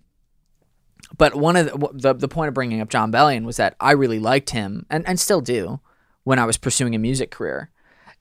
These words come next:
And everybody would come up to me and say, "You sound so much like Jon Bellion."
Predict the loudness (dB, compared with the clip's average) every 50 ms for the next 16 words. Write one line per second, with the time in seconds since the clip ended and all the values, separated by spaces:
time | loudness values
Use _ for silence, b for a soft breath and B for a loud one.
0 | _ -2 -2 -2 -2 -6 -2 0 0 2 2 2 2 2 2 0 0 -2 -4 -4
1 | -4 -4 -4 -4 -4 -6 -10 -10 -10 -10 -10 -12 -12 -12 -10 -8 -8 -8 -8 -8
2 | -14 -10 -8 -6 -6 -6 -8 -10 -10 -10 -10 -10 -8 -6 -6 -6 -6 -6 -6 -6
3 | -6 -2 0 0 0 0 -2 -4 -8 -10 -14 -16